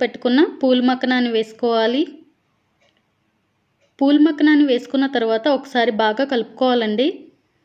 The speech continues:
కుర్మా అంతా కూడా పూల్ మక్కనాకి పట్టేలా కలుపుకోవాలి. చూడండి,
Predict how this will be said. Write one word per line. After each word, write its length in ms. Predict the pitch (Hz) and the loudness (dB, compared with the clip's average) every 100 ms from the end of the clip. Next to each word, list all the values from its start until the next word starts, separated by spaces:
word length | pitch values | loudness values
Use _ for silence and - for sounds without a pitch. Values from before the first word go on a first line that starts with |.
| _ _ _ - | _ _ _ -4
కుర్మా 340 | 262 254 285 285 | -2 0 2 2
అంతా 280 | 254 262 294 | 0 -2 -2
కూడా 280 | 285 240 330 | 0 -2 -2
పూల్ 300 | - 254 247 | 0 0 0
మక్కనాకి 440 | 254 254 254 247 | -4 -2 -4 -4
పట్టేలా 440 | 240 - 226 240 | -4 -2 -2 0
కలుపుకోవాలి. 760 | 269 233 - - 240 226 220 277 - - _ _ _ _ _ _ _ _ _ _ _ _ _ _ _ _ _ _ _ _ _ _ _ | 0 -4 -6 -4 0 2 0 0 -4 -10 _ _ _ _ _ _ _ _ _ _ _ _ _ _ _ _ _ _ _ _ _ _ _
చూడండి, 420 | - 294 277 277 | -2 0 2 2